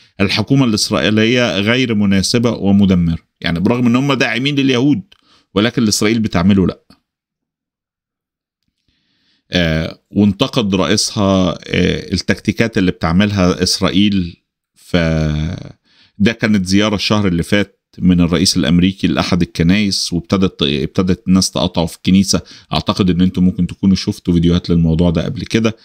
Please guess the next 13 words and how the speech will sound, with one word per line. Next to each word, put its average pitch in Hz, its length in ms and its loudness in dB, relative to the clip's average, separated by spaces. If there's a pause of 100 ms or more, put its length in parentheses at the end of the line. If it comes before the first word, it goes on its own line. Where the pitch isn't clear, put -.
(300)
إن 95 80 4
الناس 95 280 2
ابتدت 98 360 -2
تقاطعه 90 580 0
وتقول 90 520 0
له: 85 200 0
"Free, 90 520 0
free 85 520 0 (200)
Palestine"، 85 920 0 (400)
أو 87 140 2
"Cease 95 380 0
fire 85 360 0
now"، 82 400 2